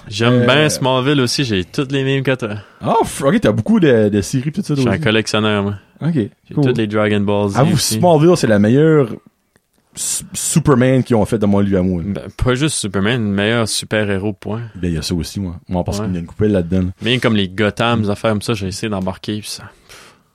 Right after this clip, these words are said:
Speaker 2: Malgré que l'émission Gotham, t'as actually pas bad. Moi, j'ai trouvé ça bon, là.
Speaker 1: J'ai aimé ça. J'ai,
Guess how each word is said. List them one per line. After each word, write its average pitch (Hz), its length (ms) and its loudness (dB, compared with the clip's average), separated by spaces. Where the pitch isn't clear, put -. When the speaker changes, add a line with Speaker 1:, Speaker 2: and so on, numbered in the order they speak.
Speaker 2:
Malgré 151 240 2
que 196 60 4
l'émission 147 720 2
Gotham, 135 420 4
t'as - 120 0
actually 104 360 -6
pas 110 160 2
bad. 120 400 2
Moi, 110 140 2
j'ai 104 140 0
trouvé 113 240 -2
ça 113 140 0
bon, 92 380 -2
là. 151 80 -2
Speaker 1:
J'ai 117 100 2
aimé 127 120 4
ça. 180 180 4
J'ai, 110 140 -2